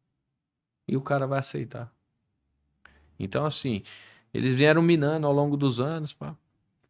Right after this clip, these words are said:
Porra, meu irmão, você pega a maioria dos eleitores que votaram no, eu peguei um menino outro dia pra conversar, vinte anos, vinte e um anos.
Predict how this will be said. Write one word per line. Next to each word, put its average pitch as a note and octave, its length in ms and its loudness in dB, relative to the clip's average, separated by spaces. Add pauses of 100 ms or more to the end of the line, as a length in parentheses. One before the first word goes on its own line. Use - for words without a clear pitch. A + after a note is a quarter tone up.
(480)
Porra, C3+ 280 2
meu A2 120 -2
irmão, F#2 260 -6
você B2+ 180 -2
pega B2+ 680 0 (140)
a - 80 -4
maioria B2+ 420 6
dos A#2 220 -2
eleitores A2 640 0
que A2+ 120 -4
votaram G2+ 600 -2
no, G2 300 -6
eu - 440 -20
peguei B2 200 0
um B2+ 320 0
menino A2 340 0
outro G#2+ 200 -4
dia A#2 220 -4
pra A2+ 140 -6
conversar, G#2+ 520 -6
vinte D#3 320 -6
anos, G#2+ 340 -8
vinte G2 220 -12
e G2 60 -8
um F#2 100 -8
anos. G#2 260 -12